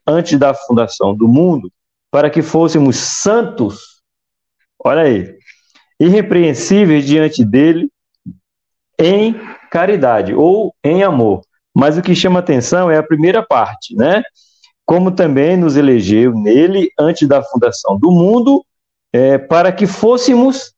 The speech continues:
santos." Então, esse era o projeto de Deus,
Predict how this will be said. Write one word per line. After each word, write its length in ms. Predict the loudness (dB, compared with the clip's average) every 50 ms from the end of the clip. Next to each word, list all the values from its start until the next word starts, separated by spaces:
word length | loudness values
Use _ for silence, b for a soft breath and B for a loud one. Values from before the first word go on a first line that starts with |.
| _ _ _
santos." 840 | _ -20 -20 -18 -16 -16 -10 -4 -2 -2 0 -2 -4 -6 -10 -16 -20 _ _ _ _ _ _ _ _
Então, 340 | -4 -2 0 0 0 2 2
esse 320 | 2 2 2 2 0 0
era 100 | 0 0
o 120 | 0 -2 -2
projeto 720 | 0 0 0 0 0 2 2 2 2 2 2 2 2 0 0 -4 _ _ _ _ -6
de 180 | -2 0 0 2
Deus, 540 | 2 2 2 4 4 2 0 -2 -4 -10